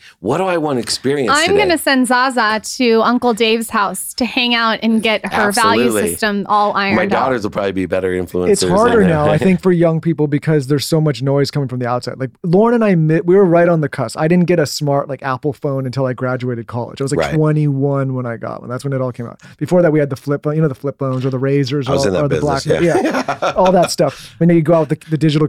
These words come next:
Speaker 3: camera and do the whole thing and then upload it to Facebook and see what happened later. And I think that, that that's harder now for kids to get quiet because there's so much outside influence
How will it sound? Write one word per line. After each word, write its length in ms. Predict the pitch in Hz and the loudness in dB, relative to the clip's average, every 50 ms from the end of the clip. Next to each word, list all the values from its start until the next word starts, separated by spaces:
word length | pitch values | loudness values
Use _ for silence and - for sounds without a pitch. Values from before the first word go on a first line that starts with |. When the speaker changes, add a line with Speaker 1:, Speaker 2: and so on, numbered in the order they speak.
| - | 0
Speaker 3:
camera 240 | 160 151 143 143 147 | 0 0 0 0 0
and 80 | 147 139 | 0 2
do 80 | 147 | 2
the 80 | 143 139 | 2 2
whole 80 | 135 147 | 0 0
thing 180 | 151 160 151 | 0 0 0
and 80 | 143 131 | 0 -2
then 80 | - | -4
upload 240 | 135 139 - 147 139 | -4 -2 0 0 0
it 80 | 135 123 | 0 -2
to 80 | - | -2
Facebook 460 | 123 - 143 139 131 - - 147 139 113 | -2 0 0 0 0 0 -2 -2 -2 -2
and 100 | 127 117 | -4 -6
see 180 | - 139 135 | -2 -2 0
what 140 | 131 127 123 | 0 0 0
happened 320 | 127 127 127 - 131 131 | 0 -2 -2 -4 -4 -4
later. 280 | 127 131 127 135 143 147 - | -4 -4 -2 -2 -2 0 0
And 120 | 180 175 | 2 2
I 60 | 175 | 2
think 220 | 170 - 196 185 143 | 2 2 2 2 4
that, 120 | 185 170 | 2 2
that 260 | 156 160 156 - 147 | 2 0 -2 -2 -2
that's 240 | 127 175 170 180 175 | 0 2 2 2 0
harder 380 | - - - 175 170 165 160 165 | -2 -2 0 2 2 4 2 2
now 160 | 156 143 143 | 2 0 -2
for 120 | - 151 | -4 -6
kids 240 | 143 - - 143 117 127 | -6 -6 -6 -6 -6 -6
to 60 | 139 | -4
get 180 | 131 131 - | -4 -4 -4
quiet 340 | - - 151 147 139 135 127 | -2 -2 -2 0 0 0 -2
because 340 | - 135 - - 143 135 123 | -4 -6 -4 -2 -2 -2 -2
there's 180 | 110 139 127 - | -2 -4 -4 -2
so 140 | - 151 | -2 -2
much 220 | 143 147 143 - - | 0 0 -2 -2 -4
outside 420 | 127 135 110 - - 147 131 117 | -4 -6 -4 -2 -2 -2 -2 -2
influence 560 | 123 131 127 - 151 156 160 160 170 160 - | -4 -6 -4 -2 -2 0 0 -2 -4 -6 -10